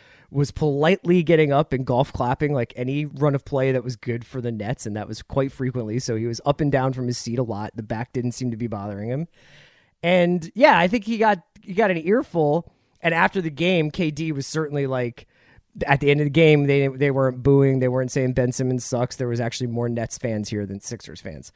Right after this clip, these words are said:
So you gotta take your medicine. But to your Harden point, I'm gonna ask this knowing the answer. Do you think that this is an aberration, or do you think that this is a cause for concern for Sixers fans?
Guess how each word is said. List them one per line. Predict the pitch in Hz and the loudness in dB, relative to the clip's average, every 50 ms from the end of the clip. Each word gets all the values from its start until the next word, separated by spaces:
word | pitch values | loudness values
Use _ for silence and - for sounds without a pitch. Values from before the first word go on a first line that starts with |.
| _ - - - - _ | _ -20 -20 -20 -20 _
So | - - 151 135 131 127 127 120 - - - | 0 2 4 6 6 4 2 0 -6 -16 -8
you | - 147 151 | -2 2 4
gotta | 160 156 151 | 6 6 6
take | - 175 156 147 | 4 0 0 0
your | - 151 | 0 0
medicine. | 139 139 131 127 123 - 127 127 147 156 - _ _ _ _ | 2 2 2 0 -2 -2 -2 -2 -2 -4 -6 _ _ _ _
But | 185 170 - | 2 2 4
to | 175 | 4
your | 180 165 | 2 2
Harden | 151 - 175 180 160 139 120 | 4 4 4 4 4 2 -2
point, | - - 104 - 85 - _ _ _ _ - | -4 -8 -10 -12 -14 -16 _ _ _ _ -4
I'm | 151 147 147 | -2 0 2
gonna | 165 160 | 2 2
ask | 151 147 151 165 180 - - | 4 4 4 4 2 2 -2
this | 143 131 120 | -6 -4 -2
knowing | 135 139 131 123 117 | 0 0 0 0 -2
the | 117 113 | -6 -8
answer. | 110 104 104 - - - | -8 -10 -12 -12 -14 -16
Do | - 127 - 139 143 | -14 -10 -6 -4 -4
you | 151 | -4
think | 143 - 143 135 131 | -4 -4 -4 -2 -2
that | 160 143 | -2 0
this | - 156 - - | 0 -2 -2 -2
is | 151 143 | -2 -2
an | 139 127 | -4 -4
aberration, | 120 123 131 131 135 131 123 123 131 156 - 233 285 311 285 - _ _ _ _ _ _ _ _ _ _ _ - | -2 -2 -2 0 0 0 0 2 2 2 0 0 -2 -2 -4 -8 _ _ _ _ _ _ _ _ _ _ _ 0
or | 143 | 0
do | 147 | 0
you | 147 151 | 0 -2
think | 135 160 156 135 | -4 -6 -6 -6
that | 160 147 - | -8 -4 -2
this | 156 156 - - | -4 -4 -2 -4
is | 139 120 | -4 -4
a | 135 131 | -4 -4
cause | - - - 139 131 131 - | -4 -2 0 0 0 0 -2
for | - - 131 | -4 -8 -8
concern | - 143 127 117 - 127 120 117 110 | -4 -4 -6 -4 -4 -4 -4 -6 -6
for | - 120 | -8 -10
Sixers | 110 - 110 - - - 90 - - | -10 -10 -12 -12 -14 -16 -16 -16 -16
fans? | - - 57 - - - | -16 -18 -18 -20 -20 -10